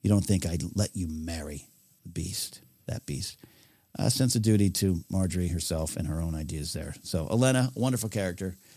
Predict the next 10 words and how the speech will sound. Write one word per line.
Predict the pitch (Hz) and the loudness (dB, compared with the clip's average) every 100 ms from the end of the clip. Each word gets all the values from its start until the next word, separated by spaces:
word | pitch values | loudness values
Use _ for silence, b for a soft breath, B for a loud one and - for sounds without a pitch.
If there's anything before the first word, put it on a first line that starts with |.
| B - | B -14
uh, | 76 73 80 82 - - - - - 78 | -10 -8 -8 -10 -14 -20 -20 -18 -16 -10
ties | - 110 120 | -2 2 4
into | 117 | 4
so | 110 180 165 | 6 8 8
many | 120 92 | 6 2
themes | - 101 85 80 | 0 0 0 -2
in | 82 | -4
Game | 80 | -4
of | 76 | -4
Thrones. | 80 78 80 | -4 -6 -8